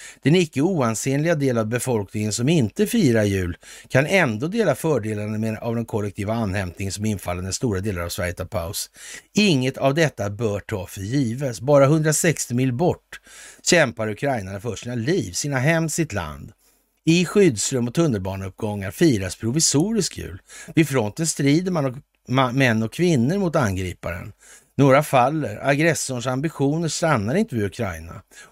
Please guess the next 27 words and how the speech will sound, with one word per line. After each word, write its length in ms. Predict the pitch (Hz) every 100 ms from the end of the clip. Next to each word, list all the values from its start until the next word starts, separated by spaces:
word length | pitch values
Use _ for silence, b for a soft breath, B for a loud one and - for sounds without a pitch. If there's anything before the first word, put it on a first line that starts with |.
| -
Och 240 | 156 160
om 180 | 160 185
Ukraina 440 | 208 220 175 143
faller 360 | 147 135 120 123
finns 280 | - 117 -
det 100 | 113
avsevärd 680 | 127 175 101 - 113 165 117
risk 260 | 107 -
att 100 | 113
nästa 300 | 147 139 -
steg 420 | 113 - 120 90 - B B B
sker 340 | - 175 110
på 180 | 87 113
ännu 420 | 139 185 104 92
närmare 460 | 180 233 110 85 73
håll. 300 | - - 104 _
Den 240 | 131 131
mardröm 460 | 180 175 107 127 143
som 120 | 170 175
ukrainarna 480 | 190 180 123 123
lever 340 | 123 110 135 165
i 180 | 104 95 b b
kan 320 | - 120 92
bli 140 | 101 113
vår. 500 | 190 180 104 113 - _ _ b b b b b -
Sveriges 540 | 165 160 117 117 120
säkerhetspolitik, 1080 | 196 160 113 107 - 104 - 107 104 -